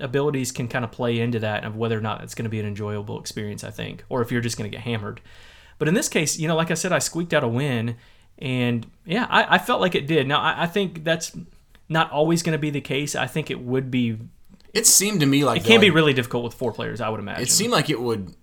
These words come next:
Speaker 2: yeah. I, I just, when I, I was looking at it, I'd heard that didn't scale well, and it, and again, I don't have experience, but it seemed like it might not scale the greatest.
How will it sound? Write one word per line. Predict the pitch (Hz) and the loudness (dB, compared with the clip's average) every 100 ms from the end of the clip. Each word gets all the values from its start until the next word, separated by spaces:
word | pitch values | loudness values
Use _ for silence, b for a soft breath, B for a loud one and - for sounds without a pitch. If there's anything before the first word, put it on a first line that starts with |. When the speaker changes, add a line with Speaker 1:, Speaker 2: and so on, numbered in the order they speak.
| - | -8
Speaker 2:
yeah. | 98 95 87 | -6 -6 -4
I, | 120 - 165 | -2 2 4
I | |
just, | 160 117 | 4 0
when | 127 131 | 0 2
I, | |
I | 123 120 131 | 2 4 2
was | 117 | 2
looking | 135 135 113 | -2 -2 -2
at | 113 | -2
it, | 92 | -2
I'd | 113 107 | -2 -2
heard | 139 160 | 0 0
that | 113 | 0
didn't | 107 92 | -2 0
scale | - - 104 101 | 0 0 -4 -4
well, | 98 98 95 | -4 -4 -4
and | |
it, | 92 87 - - - | -6 -10 -16 -20 -12
and | 107 101 - | -8 -8 -6
again, | 110 104 120 | -6 -2 -2
I | 101 | -2
don't | 104 95 | -4 -4
have | 101 | -4
experience, | 80 - 120 113 90 80 - | -2 -2 0 -4 -4 -6 -10
but | 95 | -8
it | - | -6
seemed | 110 104 | -4 -6
like | 92 78 | -8 -8
it | |
might | 78 87 | -8 -10
not | 82 - | -10 -4
scale | - 87 85 | -2 -2 -10
the | 78 | -10
greatest. | 73 76 69 - - - | -12 -10 -8 -4 -6 -6